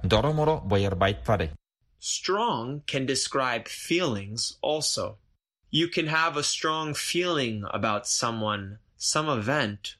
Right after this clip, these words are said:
Speaker 2: or issue. You may even feel you know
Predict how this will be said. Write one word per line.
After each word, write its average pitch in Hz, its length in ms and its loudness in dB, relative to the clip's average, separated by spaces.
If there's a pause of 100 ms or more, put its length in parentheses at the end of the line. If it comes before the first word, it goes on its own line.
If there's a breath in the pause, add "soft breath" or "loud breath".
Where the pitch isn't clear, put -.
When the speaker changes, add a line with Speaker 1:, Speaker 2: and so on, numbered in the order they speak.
(280)
Speaker 2:
or 110 200 0 (240)
issue. 92 340 0 (640)
You 135 140 2
may 143 280 2
even 127 340 0
feel 156 460 0 (180)
you 123 80 -2 (120)
know 143 160 2